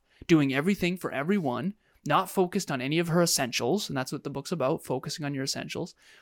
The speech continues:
Of course, it's gonna be painful. I think the other reason people don't invest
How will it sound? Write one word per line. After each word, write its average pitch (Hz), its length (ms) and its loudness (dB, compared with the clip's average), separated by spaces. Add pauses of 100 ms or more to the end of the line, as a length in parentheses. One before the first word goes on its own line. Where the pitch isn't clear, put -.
(100)
Of - 140 -6
course, 247 320 0
it's 139 140 -6
gonna 139 160 -4
be 120 140 -6
painful. 117 380 -4
I 151 60 4
think 240 180 4
the 151 100 6
other 170 160 6
reason 135 260 0
people 143 260 -6
don't 139 220 -4
invest 131 480 -4